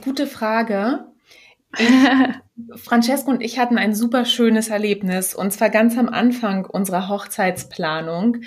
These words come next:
Speaker 1: haben wir das amerikanische Konsulat oder ich glaub, die Botschaft sogar in Berlin kontaktiert und
Speaker 2: Ja.
Speaker 1: die deutsche Botschaft in New York,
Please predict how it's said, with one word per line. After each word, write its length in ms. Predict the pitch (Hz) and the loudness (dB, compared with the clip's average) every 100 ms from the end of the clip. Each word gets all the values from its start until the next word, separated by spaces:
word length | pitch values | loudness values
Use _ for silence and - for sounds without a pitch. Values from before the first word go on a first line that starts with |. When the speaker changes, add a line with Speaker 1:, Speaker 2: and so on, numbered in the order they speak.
| - - - | -16 -20 -10
Speaker 1:
haben 420 | - 202 214 208 | 0 0 2 0
wir 260 | 196 220 214 | 0 2 2
das 440 | 202 190 190 - | 2 0 0 -6
amerikanische 760 | - 196 196 196 220 226 233 226 | -4 -2 -2 -4 0 2 2 0
Konsulat 880 | - 208 196 196 190 202 214 214 - - _ _ _ | -2 -2 0 0 0 2 0 -2 -6 -20 _ _ _
oder 120 | 196 | -6
ich 100 | 185 | -6
glaub, 180 | 185 185 | -6 -6
die 80 | 190 | -8
Botschaft 580 | - 196 240 - 180 - | -6 -4 -4 -4 -6 -4
sogar 320 | 196 185 175 | -2 0 2
in 120 | 185 | 0
Berlin 440 | 190 190 220 294 320 | 0 0 2 0 0
kontaktiert 1120 | 247 226 226 196 - - 190 180 190 208 - | 0 0 2 -4 -4 -8 -4 0 0 -2 -6
und 420 | 185 202 202 196 - | -4 -2 -2 -6 -4
Speaker 2:
Ja. 260 | 254 233 233 | 2 4 4
Speaker 1:
die 80 | 240 | 4
deutsche 360 | 220 226 226 | 4 2 -2
Botschaft 720 | 190 202 196 - 190 185 180 - | -2 -2 -4 -6 -6 -6 -8 -6
in 160 | 190 | -2
New 120 | 202 202 | -2 -2
York, 500 | 185 180 220 262 | -2 0 0 -2